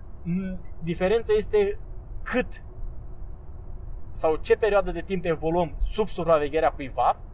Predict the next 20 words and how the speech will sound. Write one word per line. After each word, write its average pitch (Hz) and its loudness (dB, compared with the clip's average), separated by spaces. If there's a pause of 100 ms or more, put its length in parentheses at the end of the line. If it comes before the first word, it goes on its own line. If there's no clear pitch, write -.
(180)
cât - -8
învățăm, 139 0 (500)
și 175 -2
restul 175 4 (1080)
evoluăm, 190 4
practic, 185 0
uh, 180 4 (1200)
cumva 151 8 (200)
personal. 143 2 (560)
Răspunsurile 139 -2
ni 143 -6
le 139 -2
găsim 139 -6
singuri. 131 -8 (1600)
Ceea 185 8
ce 180 0 (760)
vreau 175 4
să 170 -2
nuanțez 165 2
aici 139 2